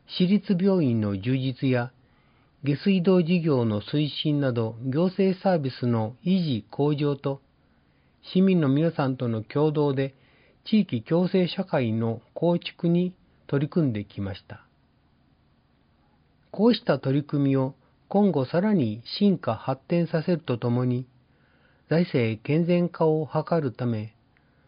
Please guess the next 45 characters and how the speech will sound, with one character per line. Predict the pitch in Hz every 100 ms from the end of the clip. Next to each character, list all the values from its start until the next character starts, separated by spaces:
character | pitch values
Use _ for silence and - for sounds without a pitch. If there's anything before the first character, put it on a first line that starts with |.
| _ _ _ -
財 | 131 170
政 | 185 185
状 | 202 196
況 | - 139 117
が | 120 117
徐 | 120 202
々 | 190
に | 131 113
改 | - 156
善 | 165 165 165
す | -
る | 175
ま | 156 139
で | 160
の | 143 107 101 _ -
間、 | 131 120 117 113 _ _ _ _ _ _ _ _ -
令 | 123 139
和 | 147 147 147
三 | - 156 170
年 | 175 156
度 | 117
か | - 143
ら | 127 113 - _
五 | 117 139
年 | 175 170 151
度 | 113
ま | 113 117
で | 113 113 _ _ _ -
都 | 196
市 | - 131
振 | - 165
興 | 165 175 160
税 | 123 113
を | 110 123 135 _ _ -
延 | 147 170 -
長 | 175 165 165
さ | - 165
せ | - 151
て | -
い | 165
た | 151
だ | 123 117
き | - 110
ま |
す。 | 104